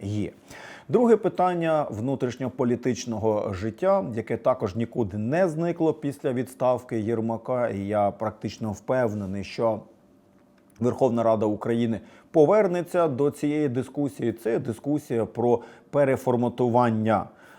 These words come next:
е, монобільшості, можливо, утворення коаліції у Верховній Раді України, що у свою чергу повинно потягнути за собою перед-,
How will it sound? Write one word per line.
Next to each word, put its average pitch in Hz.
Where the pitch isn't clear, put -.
е, 104
монобільшості, 135
можливо, 117
утворення 110
коаліції 165
у 156
Верховній 147
Раді 131
України, 123
що -
у 120
свою 123
чергу 117
повинно 113
потягнути 113
за 107
собою 110
перед-, -